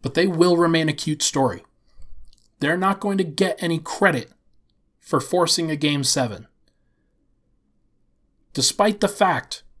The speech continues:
that they already came down from three one once, and they forced a Game seven twice.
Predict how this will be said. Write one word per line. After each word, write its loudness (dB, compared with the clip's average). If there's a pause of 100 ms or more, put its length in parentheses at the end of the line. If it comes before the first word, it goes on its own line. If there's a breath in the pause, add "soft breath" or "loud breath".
(180)
that -6
they 2
already 4
came -2
down 4
from -2
three 2
one 0
once, -2
and -6
they -2
forced 0
a -2
Game -2
seven -2 (260)
twice. 0